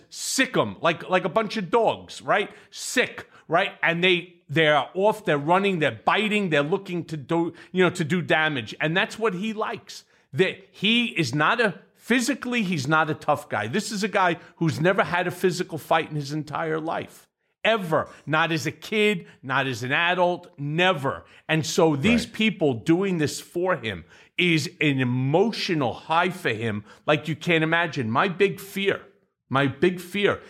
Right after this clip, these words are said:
Speaker 1: is when he realizes that his ass is cooked,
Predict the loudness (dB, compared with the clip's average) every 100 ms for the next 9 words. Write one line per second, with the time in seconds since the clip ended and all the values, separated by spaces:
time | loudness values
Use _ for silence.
0 | -6 -4 2 2 2 0 0 2 2 4
1 | 2 2 0 -4 -6 0 0 0 -2 2
2 | 2 0 -8 -8 -4 -2 -4 -8 _